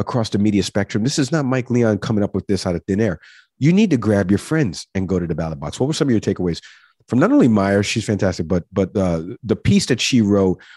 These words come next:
and then some of the other stuff on, on the key races that she's watching?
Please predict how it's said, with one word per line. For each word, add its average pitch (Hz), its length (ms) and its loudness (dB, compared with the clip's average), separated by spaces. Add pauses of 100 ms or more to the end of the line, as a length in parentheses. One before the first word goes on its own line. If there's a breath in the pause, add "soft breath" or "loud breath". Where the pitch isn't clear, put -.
(280 loud breath)
and 104 120 0
then 104 80 0
some - 160 0
of 113 40 2
the 104 80 2
other 101 120 2
stuff - 260 -4
on, 87 140 -2
on 92 420 -4
the 90 80 -2
key - 180 -2
races 92 300 0
that 82 100 -6
she's 87 220 -6
watching? 80 360 -6